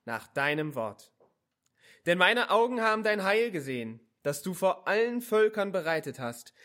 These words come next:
ein Licht zur Offenbarung für die Heiden und zur Verherrlichung deines Volkes Israel. Und Josef und seine Mutter verwunderten sich über das, was über ihn gesagt wurde.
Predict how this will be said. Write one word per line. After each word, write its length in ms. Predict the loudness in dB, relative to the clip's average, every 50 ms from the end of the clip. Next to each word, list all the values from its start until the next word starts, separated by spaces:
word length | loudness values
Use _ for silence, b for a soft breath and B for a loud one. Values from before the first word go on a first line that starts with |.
| B B B B
ein 220 | 2 2 2 2
Licht 480 | 2 0 0 0 -2 -6 -14 -16 -20 _ _ _ _ _ _ -10
zur 180 | -2 0 2 2
Offenbarung 560 | 2 0 -2 0 2 2 2 2 0 -2 -4
für 160 | -4 -4 -4
die 140 | -2 -2 0
Heiden 400 | 2 0 0 0 -2 -6 -10 -10 b b b b b
und 140 | b -6 -4
zur 140 | -4 -4 -6
Verherrlichung 800 | -4 -6 -6 -6 -6 -4 0 2 2 2 2 -2 -2 -2 -2 0
deines 320 | 0 0 -2 -2 -4 -8
Volkes 560 | -6 -2 0 0 0 0 -2 -4 -6 -6 -8 -12
Israel. 680 | -10 -10 -10 -10 -8 -8 -6 -6 -6 -8 -8 -12 -16 _ _ _ _ _ _ _ _ _ _ _ _ _ _ _ _ _ _ _ _ _ _ _ _ _ _ _ _ _ _ _
Und 180 | -14 -12 -6 -2
Josef 560 | 0 0 2 2 2 2 2 0 -2 -8 -8
und 100 | -6 -4
seine 240 | -2 -2 -2 -2 -2
Mutter 420 | -2 -2 -2 0 2 2 2 0
verwunderten 560 | 0 -2 0 0 2 2 4 2 2 2 -2
sich 200 | -6 -6 -6 -4
über 180 | -2 0 0 2
das, 320 | 2 0 0 0 -2 -6
was 160 | -8 -8 -6
über 180 | -6 -4 -2 0
ihn 160 | -2 -2 -2
gesagt 460 | -4 -4 -2 -2 -2 -2 -4 -6 -12
wurde. 340 | -10 -10 -10 -10 -10 -12 -14